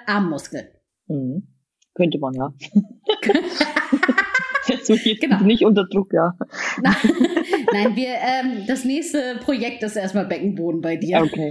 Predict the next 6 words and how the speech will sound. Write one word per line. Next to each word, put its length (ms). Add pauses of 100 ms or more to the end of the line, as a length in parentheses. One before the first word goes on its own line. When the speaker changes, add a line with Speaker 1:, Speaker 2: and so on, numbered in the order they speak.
(240)
Speaker 2:
okay. 340
Speaker 1:
In 320 (560)
circa 640
zwölf 380
Wochen. 360 (580)
Speaker 2:
Ah. 600